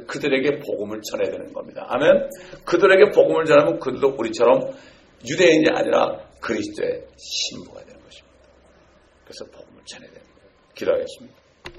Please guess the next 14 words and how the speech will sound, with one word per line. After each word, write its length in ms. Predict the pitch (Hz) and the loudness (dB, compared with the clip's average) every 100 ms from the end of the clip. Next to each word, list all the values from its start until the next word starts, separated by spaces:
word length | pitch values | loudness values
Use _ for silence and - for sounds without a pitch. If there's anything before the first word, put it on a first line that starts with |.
| 349 - _ - - - - 349 - - - - - - - - _ - - | -16 -18 _ -18 -10 -10 -10 -14 -14 -18 -20 -20 -20 -20 -18 -20 _ -14 -4
아버지 180 | 90 82 | -2 0
하나님, 240 | 76 - - - _ _ _ _ - - _ _ _ _ - | 0 -2 -14 -20 _ _ _ _ -20 -20 _ _ _ _ -14
말씀을 440 | - - 80 80 | -12 -12 -14 -16
통하여 340 | 90 87 87 - - _ _ _ | -16 -14 -14 -18 -20 _ _ _
우리가 240 | 101 98 104 | -8 -2 -2
이스라엘을 520 | - - 104 101 - | -2 -2 0 0 -2
보면서 440 | 113 - - - _ _ _ _ _ _ _ _ - | -10 -14 -16 -20 _ _ _ _ _ _ _ _ -12
아버지의 320 | 104 101 101 | -4 -2 -2
말씀을 520 | 95 90 - 90 87 87 | 0 -2 -4 -12 -12 -14
우리가 300 | 90 80 78 | -10 -8 -10
들을 280 | - 82 - - | -10 -12 -14 -20
때 160 | - - _ _ _ _ _ _ _ - - | -20 -20 _ _ _ _ _ _ _ -20 -8
그들이 280 | 95 92 90 | -4 -2 -2
지금, 320 | 90 95 | -4 -14